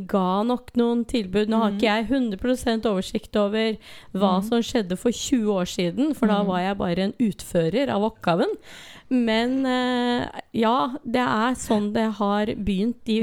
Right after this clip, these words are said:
Speaker 2: Ja.
Speaker 1: flere anledninger. Det har startet med et møte. Det hadde vært fint å få til et samarbeid.
Speaker 2: Mm.
Speaker 1: Skal vi prøve litt? Og så har man da etter hvert sett at, eh, her kan dette være noe dere betaler for.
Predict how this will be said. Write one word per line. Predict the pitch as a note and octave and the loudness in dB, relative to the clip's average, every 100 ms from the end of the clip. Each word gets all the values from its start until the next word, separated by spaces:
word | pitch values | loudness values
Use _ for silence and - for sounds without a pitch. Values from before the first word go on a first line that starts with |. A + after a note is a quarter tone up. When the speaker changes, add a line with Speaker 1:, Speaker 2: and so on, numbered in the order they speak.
| A3+ A#3 | 0 -2
Speaker 2:
Ja. | |
Speaker 1:
flere | - G#3+ F3 F3 | -6 -4 -2 0
anledninger. | G3+ G3+ F3+ E3+ F3+ G#3+ A3+ | 0 -2 -2 -2 -2 -2 -2
Det | A#3 | -4
har | A3 | -4
startet | B3+ G3+ - F#3+ | -2 -2 -2 -2
med | G3+ G#3+ | -2 -2
et | |
møte. | A#3 G3+ - G#3+ B3 C4 - G#3 E3+ - _ - | -2 -4 -4 -2 0 -2 -8 -12 -12 -20 _ -2
Det | G#3+ | 0
hadde | G#3+ F#3 | 0 0
vært | A3 | -2
fint | - G#3+ A#3 B3 | 0 0 0 0
å | A#3 | -4
få | - G3+ - | -2 -2 -2
til | G3+ | -4
et | A#3 | -4
samarbeid. | - A#3 F#3+ F#3 G#3 A3+ B3 A3 - - | -4 -2 -2 0 0 0 -2 -6 -10 -6
Speaker 2:
Mm. | F3+ | -6
Speaker 1:
Skal | - G3 F#3+ | -2 0 0
vi | A3 | 0
prøve | B3 G#3 F3 F#3 | 2 0 0 0
litt? | D4+ - - - - - - | 0 -2 -14 -18 -20 -20 -6
Og | G#3+ | -4
så | - - F#3+ G#3 G3 - - | -2 0 2 2 -2 -12 -6
har | G3 F#3 | -2 0
man | F#3 G3 | 0 0
da | F3+ E3 | 0 0
etter | F#3+ - F3+ | -2 -2 -2
hvert | F#3 - - | -2 -8 -8
sett | - F#3 - | -6 -4 -2
at, | F#3 - F#3+ | -4 -2 0
eh, | F#3 F#3+ A#3+ - - | 0 -2 -8 -10 -4
her | G#3 G3 G#3 - - | -2 -2 -4 -8 -6
kan | G#3 G3+ | -4 -2
dette | G3 G3 | -2 -2
være | F3+ F#3 | -2 0
noe | F#3 | -2
dere | E3+ F3 | -2 -4
betaler | E3+ - G3+ F#3 E3+ | -4 -6 -8 -6 -6
for. | - | -6